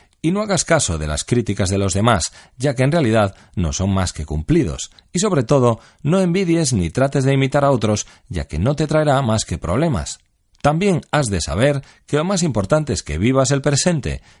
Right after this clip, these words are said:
que aprecies tu vida y entiendas lo afortunado que eres al tener todo lo que tienes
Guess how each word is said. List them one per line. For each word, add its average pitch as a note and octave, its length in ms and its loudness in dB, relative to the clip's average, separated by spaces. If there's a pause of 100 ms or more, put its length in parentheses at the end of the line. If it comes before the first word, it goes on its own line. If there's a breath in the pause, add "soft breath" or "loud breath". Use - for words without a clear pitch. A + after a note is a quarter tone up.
(100 soft breath)
que E2+ 160 -2
aprecies E2+ 520 -4
tu B2+ 120 2
vida C3+ 320 2 (280 loud breath)
y E3 100 -2
entiendas C#3 480 0
lo F2 100 -2
afortunado A2 580 0
que C3+ 180 4
eres A2+ 260 2 (160 loud breath)
al C#2+ 160 -6
tener A#2 320 0
todo G2 400 -2
lo F#2+ 100 -2
que A2+ 120 -2
tienes G#2 420 0